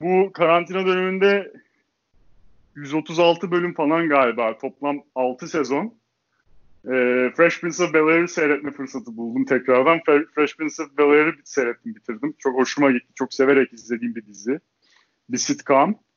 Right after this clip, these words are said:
Ee, ve senin önerinle iki tane diziye başladım. Ee, bu dizilerden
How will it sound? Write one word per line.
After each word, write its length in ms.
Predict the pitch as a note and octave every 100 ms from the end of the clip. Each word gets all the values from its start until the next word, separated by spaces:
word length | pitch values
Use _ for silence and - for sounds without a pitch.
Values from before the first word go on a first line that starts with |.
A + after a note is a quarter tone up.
| _ _ _ _ _ _ -
Ee, 800 | C3+ B2+ B2+ B2 B2+ B2+ B2 B2 - _ _ _ _ _ _ - - _ - _ -
ve 520 | C#3 F#3 G3+ F#3+ C#3+ _ _ _ _ _ _ _ _
senin 460 | - - E3 G3 G3+
önerinle 760 | F3 E3+ E3+ G3 F3+ F#3 A3 -
iki 200 | D#3 F#3
tane 460 | F#3+ F3 F#3 G3 - C#3+
diziye 340 | C3 E3 F3
başladım. 520 | E3+ C3+ C3 A#2+ G3 _ _ _ _ _ _ - - - - - - B2+
Ee, 640 | C3 B2 B2 B2 B2 B2 B2+
bu 280 | C3+ D3
dizilerden 720 | D3+ D3+ E3 E3 D#3+ F#3+ F#3+